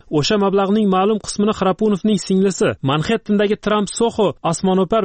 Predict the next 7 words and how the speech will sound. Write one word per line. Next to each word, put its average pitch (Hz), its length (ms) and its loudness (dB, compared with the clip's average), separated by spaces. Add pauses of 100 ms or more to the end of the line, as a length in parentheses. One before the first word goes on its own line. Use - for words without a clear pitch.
(100)
binosidan 180 580 0
yashash 196 360 0
joylari 175 380 2
sotib 175 280 -2
olishga 170 300 0
ishlatgani 170 460 -2
aytilmoqda. 117 480 -2